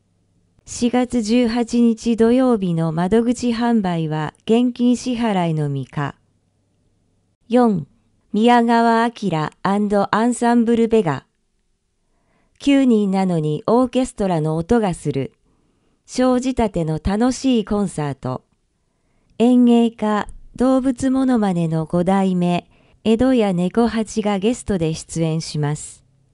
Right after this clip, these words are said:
時、七月十九日日曜日十四時から。会場、中ホール。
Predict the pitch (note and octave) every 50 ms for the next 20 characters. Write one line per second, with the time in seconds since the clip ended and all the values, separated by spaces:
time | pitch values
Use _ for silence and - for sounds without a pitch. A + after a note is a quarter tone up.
0 | _ _ _ _ _ _ _ _ _ _ _ _ _ _ _ - G3+ G#3 G3+ -
1 | - A3 A3 - - _ _ _ _ _ _ _ _ _ _ _ - - _ -
2 | C4 B3+ B3+ B3+ B3+ - B3+ B3+ A3 G#3+ B3+ C4+ C4 B3 - - F#3 E3 E3 D#3
3 | - - D3+ D#3 E3 F3+ E3+ - - A#3 B3 B3+ A#3 A3 G3+ E3+ D3+ D#3+ D3+ -
4 | - _ _ _ - A3 B3 A#3+ A#3+ A#3+ B3+ B3+ A3 G3 F#3+ - C#3 C3+ B2+ B2
5 | B2 - _ _ _ _ _ _ _ _ _ _ _ _ _ _ _ - A3 G#3+
6 | A3+ A#3 A3+ G3 G#3 G#3+ G3+ G3+ G3 F#3+ - _ _ _ _ - - A3+ B3 B3+
7 | A#3+ A3+ - A#3 A#3 G#3+ F#3+ D#3+ - C3 -